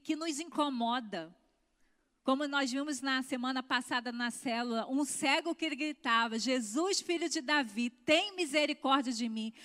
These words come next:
O que que a multidão fez? Falou assim: "Não, Jesus, cura ele." A multidão falou: "Cala a boca. Você tá atrapalhando aqui o meu, eu vim aqui ver Jesus e você gritando aí no meu ouvido."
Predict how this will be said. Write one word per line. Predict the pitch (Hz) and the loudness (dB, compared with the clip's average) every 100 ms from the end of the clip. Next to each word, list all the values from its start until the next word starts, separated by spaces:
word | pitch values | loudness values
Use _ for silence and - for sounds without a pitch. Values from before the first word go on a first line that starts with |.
| - | -4
O | 302 | -2
que | 302 392 415 | 2 0 2
que | 466 | 4
a | |
multidão | 359 370 370 - 349 262 339 - | 4 4 2 2 0 2 2 2
fez? | 359 320 269 254 | 4 6 6 2
Falou | 285 | 0
assim: | 254 | 0
"Não, | 302 415 403 | 0 0 0
Jesus, | 392 320 330 | 0 0 -2
cura | - 349 403 339 339 403 | 0 0 2 4 4 4
ele." | 392 254 175 - _ _ _ _ _ _ | 4 0 -4 -12 _ _ _ _ _ _
A | 233 | 0
multidão | 240 277 285 247 269 | 2 2 2 0 2
falou: | 269 240 | 2 0
"Cala | - 277 277 294 302 | -2 -2 0 0 -2
a | |
boca. | 202 254 294 - - 175 - _ _ _ _ - | 0 2 2 0 -4 -4 -6 _ _ _ _ -4
Você | 285 | -2
tá | - 320 | 0 0
atrapalhando | 330 320 320 330 330 285 330 381 | 0 0 4 4 4 2 -4 -2
aqui | 370 - 320 381 392 | -4 -2 -4 -2 0
o | 302 | 0
meu, | 269 285 339 320 - - | 4 4 4 2 0 4
eu | 294 | 4
vim | 247 392 | 4 -4
aqui | 427 359 | -4 -2
ver | 285 339 | -2 -2
Jesus | 339 330 254 359 | 0 0 0 -2
e | 349 | -2
você | 392 339 | -4 -4
gritando | 269 339 320 330 339 | -4 -4 -2 -2 -2
aí | |
no | 320 | -2
meu | 311 302 | 0 2
ouvido." | 277 226 285 349 262 185 | 2 2 0 2 2 2